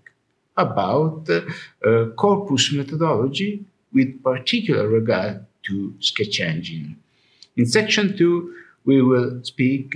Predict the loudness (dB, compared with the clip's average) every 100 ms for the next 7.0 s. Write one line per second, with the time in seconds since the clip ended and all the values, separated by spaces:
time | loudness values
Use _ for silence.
0 | -2 2 4 4 2 -2 -6 -6 0 2
1 | 4 2 0 -2 -2 0 2 2 0 -4
2 | -6 -10 -4 0 0 -2 0 2 0 -2
3 | -12 _ -20 -12 -2 0 0 -2 -4 -6
4 | -8 -8 -2 0 2 0 -2 -4 -2 -2
5 | 0 2 2 2 -4 -12 -6 -4 -2 -2
6 | -2 0 2 2 2 2 0 -4 -4 -6